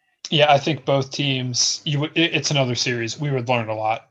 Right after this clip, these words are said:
if, if they wound up playing. And, uh, you know, I like that they're kinda close to each other geographically. And,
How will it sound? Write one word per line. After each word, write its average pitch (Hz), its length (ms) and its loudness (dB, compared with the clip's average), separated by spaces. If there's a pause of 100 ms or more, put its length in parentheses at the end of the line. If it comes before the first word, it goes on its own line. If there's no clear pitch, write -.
(120)
if, - 380 -8
if 123 180 -6
they 117 140 -4
wound 117 260 -10
up 120 140 -10
playing. 117 420 -8
And, 117 220 -2
uh, 117 340 4
you 151 80 -4
know, 156 120 4
I 160 100 6
like 156 300 2
that 139 180 -4
they're 123 220 -4
kinda 123 200 -6
close 123 400 -4
to 135 100 -6
each 120 140 -4
other 120 360 -2
geographically. 123 960 -4
And, 117 180 -6